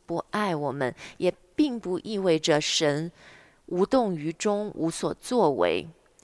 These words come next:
因为我们的上帝是全知全能的，他知道每一刻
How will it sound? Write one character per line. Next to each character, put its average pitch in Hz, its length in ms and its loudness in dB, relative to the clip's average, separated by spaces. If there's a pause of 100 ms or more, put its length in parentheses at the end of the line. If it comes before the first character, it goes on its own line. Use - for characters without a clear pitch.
(320)
因 285 140 2
为 302 40 8
我 262 160 4
们 185 140 0
的 233 80 2
上 247 240 0
帝 233 140 -4
是 - 120 -4
全 180 280 -2
知 240 180 -2
全 185 300 -4
能 156 240 -4
的， 160 180 0 (340)
他 269 240 -2
知 277 220 -2
道 262 180 2
每 214 360 -2
一 190 160 -6
刻 262 440 2